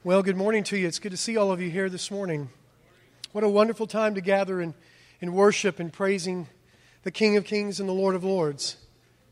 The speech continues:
And when we meet here, it's not just a bunch of people coming together for a nice social event, but we're here as the body of Christ to come together to celebrate the greatness of our God. And we have an audience with Him in this place, and He comes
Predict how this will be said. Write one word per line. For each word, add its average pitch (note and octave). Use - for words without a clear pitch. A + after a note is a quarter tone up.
And F3
when F#3+
we G3
meet A3+
here, E3+
it's -
not G#3
just F#3+
a G3
bunch G3
of -
people G#3
coming G3+
together F#3+
for F#3
a -
nice F#3
social G3
event, D#3
but G#3
we're G#3
here A#3+
as G#3+
the G3
body G3+
of F#3
Christ G3+
to F3+
come G3
together F3+
to E3
celebrate F3
the F3+
greatness F3+
of D#3+
our D#3
God. D#3+
And F#3+
we G3
have G#3+
an G#3
audience A3
with F3
Him E3+
in E3
this E3
place, D#3
and D3+
He F3
comes G3+